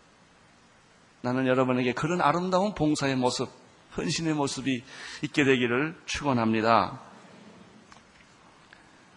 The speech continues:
어, 오 절에서 팔 절의 말씀을 보십시오. 시작.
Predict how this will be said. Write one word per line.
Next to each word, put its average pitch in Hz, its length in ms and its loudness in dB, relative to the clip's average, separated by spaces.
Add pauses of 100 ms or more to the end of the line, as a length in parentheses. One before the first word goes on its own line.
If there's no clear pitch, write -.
(1600)
어, 69 320 -8
오 170 220 6
절에서 165 1000 8
팔 180 220 4
절의 175 220 0
말씀을 143 420 0
보십시오. 135 720 0
시작. 127 720 -2